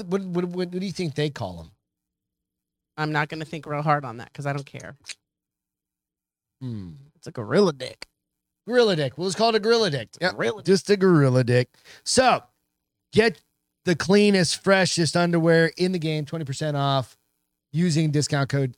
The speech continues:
Speaker 1: The Bar Is Open on sheath underwear dot com. So that's, we're just gonna leave it at that. Gorilla dick is not the discount code. It would be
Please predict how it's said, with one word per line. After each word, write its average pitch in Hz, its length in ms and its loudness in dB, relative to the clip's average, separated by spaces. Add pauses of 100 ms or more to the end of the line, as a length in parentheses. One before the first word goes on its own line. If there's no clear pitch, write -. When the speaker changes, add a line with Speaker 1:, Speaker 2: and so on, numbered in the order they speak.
(140)
Speaker 1:
The 180 300 2
Bar 180 420 2
Is 170 200 0 (120)
Open 135 760 0 (1080)
on 202 200 2
sheath 160 320 -2
underwear 127 300 0
dot 104 180 -6
com. 87 280 -18
So 143 120 -8
that's, 147 240 -6
we're 151 200 -4
just 139 120 -6
gonna 151 140 -4
leave 143 160 -2
it 139 60 -2
at 117 100 -10
that. 175 240 -2 (140)
Gorilla 135 340 -2
dick 143 340 -4 (320)
is 120 220 -6
not 127 380 -4
the 175 80 -6
discount 113 400 -8
code. 113 300 -10
It 123 220 -12
would 127 280 -10
be 101 420 -10